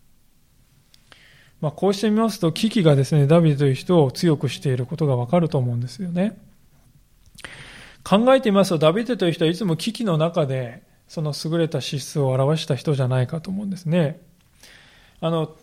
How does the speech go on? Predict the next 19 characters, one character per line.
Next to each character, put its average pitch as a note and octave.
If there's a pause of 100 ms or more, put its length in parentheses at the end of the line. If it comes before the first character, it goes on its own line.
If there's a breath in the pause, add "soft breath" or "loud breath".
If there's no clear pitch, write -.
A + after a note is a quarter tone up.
(140)
巨 E3+
人 F3+
の F3
ゴ D#3
リ F3+
ア F#3+
テ G3
と E3
の C3+
戦 D#3+
い -
は D3+
ど D3
う -
で C3
し -
ょ A2+
う F#2
か。 -